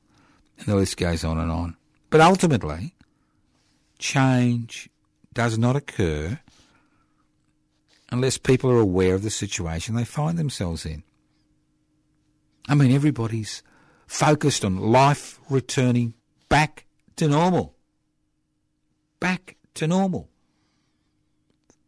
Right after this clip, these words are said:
Freedoms, a load of garbage. Back to normal. Back to the same old garbage week after week, year after year,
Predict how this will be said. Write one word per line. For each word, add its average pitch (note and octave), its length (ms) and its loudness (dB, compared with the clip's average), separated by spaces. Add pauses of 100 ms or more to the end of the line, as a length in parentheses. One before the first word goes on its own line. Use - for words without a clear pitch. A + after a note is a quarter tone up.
(140)
Freedoms, B2 1000 0 (520)
a C3 40 -8
load A2 160 -4
of G#2+ 60 -8 (160)
garbage. G#2 580 -4 (140)
Back C3+ 240 -4
to - 100 -6
normal. A2+ 380 -4 (1400)
Back D#3+ 320 0
to A#2+ 100 -6
the G#2+ 100 -4
same C3+ 600 0
old F2 440 -6
garbage B2 840 -4
week G2 360 0
after F#2 360 -6
week, G2+ 360 -4
year G2+ 380 -2
after F#2+ 380 -6
year, G#2 420 -2